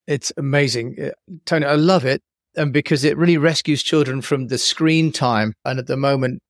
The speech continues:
we see children, mine are, you know, now thirteen and fifteen. And I remember the struggle as they were the first generation to grow up with iPads, not giving them an iPad when so many children had it. So screen-free entertainment for children,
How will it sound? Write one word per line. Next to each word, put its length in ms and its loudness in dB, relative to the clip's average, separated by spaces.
we 120 -4
see 500 0
children, 580 0
mine 240 2
are, 100 -4
you 100 -8
know, 40 -8
now 200 -6
thirteen 420 -4
and 180 -6
fifteen. 680 -2
And 120 -2
I 80 0
remember 280 -2
the 120 -6
struggle 640 0
as 120 -6
they 120 0
were 80 -4
the 100 -6
first 500 -2
generation 800 -4
to 100 -20
grow 180 -6
up 60 -10
with 100 -12
iPads, 540 -6
not 280 2
giving 280 2
them 80 2
an 100 2
iPad 480 -2
when 260 -2
so 240 2
many 160 0
children 340 0
had 220 0
it. 120 -6
So 120 -6
screen-free 1200 0
entertainment 640 -2
for 80 -12
children, 540 -6